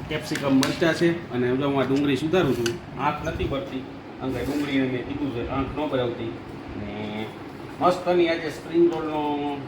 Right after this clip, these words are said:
પ્રોગ્રામ છે, કમેન્ટ કરજો તમારી ઘરે ક્યારે તમે બનાવ્યા છે કે રેડી થતા છે. જેને બનાવ્યો હોય એ કમેન્ટ કરજો દોસ્તો.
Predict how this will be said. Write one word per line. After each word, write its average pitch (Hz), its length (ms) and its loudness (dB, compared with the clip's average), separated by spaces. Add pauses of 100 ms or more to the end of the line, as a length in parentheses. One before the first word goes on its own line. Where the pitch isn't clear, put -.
(120)
પ્રોગ્રામ 151 420 -2
છે, 151 320 0
કમેન્ટ 135 340 0
કરજો 165 340 0
તમારી 139 280 0
ઘરે 135 220 2
ક્યારે 135 240 0
તમે 127 200 -2
બનાવ્યા 143 420 0
છે 139 140 -4
કે 123 160 -4
રેડી 131 220 -2
થતા 139 360 0
છે. 110 180 -2 (560)
જેને 127 180 0
બનાવ્યો 160 360 2
હોય 120 260 -2
એ - 400 -10
કમેન્ટ 131 280 0
કરજો 135 240 0
દોસ્તો. 110 420 -6